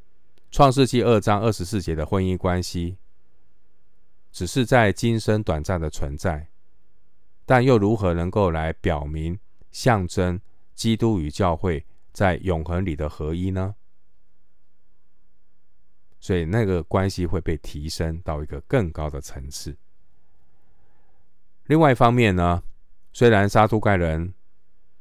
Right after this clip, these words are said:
他们只接受摩西五经，并且他们认为摩西没有教导过复活，主耶稣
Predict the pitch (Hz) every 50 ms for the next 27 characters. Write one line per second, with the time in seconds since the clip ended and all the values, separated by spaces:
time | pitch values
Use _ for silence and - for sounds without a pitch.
0 | - - - - 98 104 107 101 92 - 85 76 - 98 95 - 104 90 82 80
1 | 85 90 - 107 98 87 76 76 - - 92 90 92 95 - - - - - -
2 | - - - - - - - - - - - - - - - - 135 120 - 104
3 | 95 113 110 104 95 98 113 117 104 92 87 85 85 87 92 98 - - 101 95
4 | 95 92 87 80 76 - - 104 98 98 - 85 73 73 - 95 87 80 - -
5 | 131 120 98 82 76 - 78 73 76 76 87 - - - - - - - - -
6 | - - - - - - - - - - - - - - - - - - - -
7 | - - - - - - - - - - - - 131 117 139 139 - 143 147 147
8 | 147